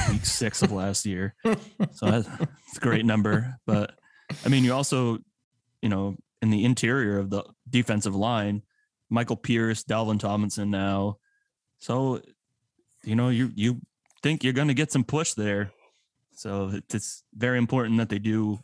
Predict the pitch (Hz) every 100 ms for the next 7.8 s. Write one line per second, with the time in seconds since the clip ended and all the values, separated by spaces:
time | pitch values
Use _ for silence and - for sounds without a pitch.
0 | _ 123 110 107 101 - 113 104 98 -
1 | 107 107 95 101 104 101 95 - 98 92
2 | - _ _ _ - 120 117 104 101 104
3 | 104 92 92 - _ _ _ _ 120 -
4 | 156 131 113 113 107 107 104 _ _ _
5 | _ _ _ _ _ _ _ _ - _
6 | _ _ _ 127 90 - 120 110 110 131
7 | 101 98 95 95 95 95 98